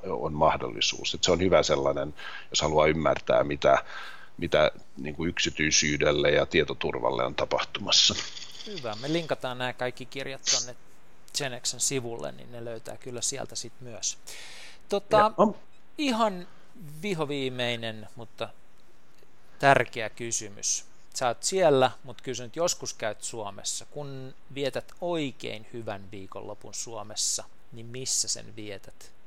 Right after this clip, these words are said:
Speaker 2: ja mitä silloin tapahtuu?
Speaker 1: Niin, joo, toi, toi on hyvä kysymys.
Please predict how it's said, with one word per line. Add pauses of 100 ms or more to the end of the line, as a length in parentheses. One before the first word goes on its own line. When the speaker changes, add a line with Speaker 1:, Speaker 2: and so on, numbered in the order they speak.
Speaker 2:
ja
mitä
silloin
tapahtuu? (1700)
Speaker 1:
Niin,
joo,
toi, (320)
toi
on
hyvä
kysymys.